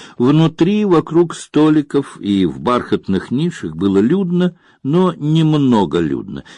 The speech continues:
Имелись даже свободные кресла. В основном все были свои. Уютное и весёлое сборище, и трудно было даже представить себе, что за дверью имеется под порывами пурги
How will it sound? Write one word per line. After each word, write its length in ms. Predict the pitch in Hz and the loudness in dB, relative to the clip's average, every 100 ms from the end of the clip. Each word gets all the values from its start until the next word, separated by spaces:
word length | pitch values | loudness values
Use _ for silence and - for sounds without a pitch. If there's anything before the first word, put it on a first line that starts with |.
| _ | _
Имелись 400 | 135 165 156 117 | 2 4 4 2
даже 300 | 104 120 104 | 0 0 -2
свободные 600 | - 101 95 85 87 85 | -2 -2 0 0 -2 -4
кресла. 520 | - 65 58 - 64 _ - _ | -4 -8 -8 -12 -16 _ -20 _
В 60 | 135 | 0
основном 480 | 160 175 190 214 175 | 2 0 0 0 -2
все 320 | - 180 196 | 0 2 2
были 500 | 135 147 147 143 - | 2 2 2 -2 -6
свои. 580 | - - 98 90 92 95 _ _ - _ | -12 -4 0 2 2 -2 _ _ -20 _
Уютное 720 | 131 160 220 208 180 185 185 | 0 2 0 0 0 2 0
и 180 | 180 123 | 0 0
весёлое 520 | 107 - 139 92 78 | 0 0 0 0 -2
сборище, 640 | 73 80 190 185 180 165 - - - | -6 0 4 4 2 -4 -6 -20 0
и 140 | 127 | 0
трудно 460 | 135 180 214 190 180 | 2 0 2 2 2
было 260 | 180 175 | 4 4
даже 260 | 147 165 151 | 4 0 0
представить 640 | 147 139 - 180 180 175 - | -4 -8 -6 0 0 0 -4
себе, 260 | 165 160 | -2 -2
что 220 | - 127 98 | 0 -2 2
за 180 | 113 | 0
дверью 580 | 95 107 175 214 196 190 - _ - | 0 0 0 2 0 0 -4 _ 0
имеется 880 | 127 139 170 196 185 165 - 156 156 | 2 4 4 4 2 -2 -4 -2 0
под 300 | 139 123 - | 0 -2 -2
порывами 600 | 113 120 160 127 107 95 | 0 4 4 4 2 0
пурги 640 | - 95 80 95 185 180 | -2 -2 -2 -4 -2 -4